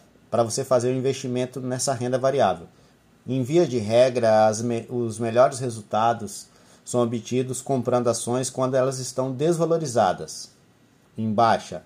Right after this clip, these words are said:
e depois vendê-las mais tarde quando os preços estiverem subindo. Vários investidores passam muito tempo tentando descobrir o momento exato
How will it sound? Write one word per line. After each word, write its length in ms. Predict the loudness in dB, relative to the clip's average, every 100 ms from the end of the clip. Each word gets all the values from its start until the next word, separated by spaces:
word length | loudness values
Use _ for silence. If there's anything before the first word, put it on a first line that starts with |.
| _ _ _ -4
e 60 |
depois 460 | 0 0 2 2 0
vendê-las 580 | -4 -2 0 0 0 0
mais 220 | -2 -2
tarde 420 | 2 4 2 0
quando 220 | -4 -4
os 120 | -4
preços 320 | -4 -2 -2 -6
estiverem 440 | -6 -2 0 0
subindo. 480 | -4 -4 -4 -6 -10 _ _ _ _ _ _
Vários 340 | 2 4 4 0
investidores 920 | -2 -2 -4 -6 -2 2 2 2 -2
passam 360 | 0 0 0 -6
muito 500 | -4 -2 0 0 -4
tempo 560 | -4 -2 -2 -4 -6
tentando 380 | -6 -2 0 -2
descobrir 480 | -4 -8 -6 -4 -4
o 60 | -2
momento 420 | -2 -2 -2 0
exato 640 | -2 2 4 4 0 -12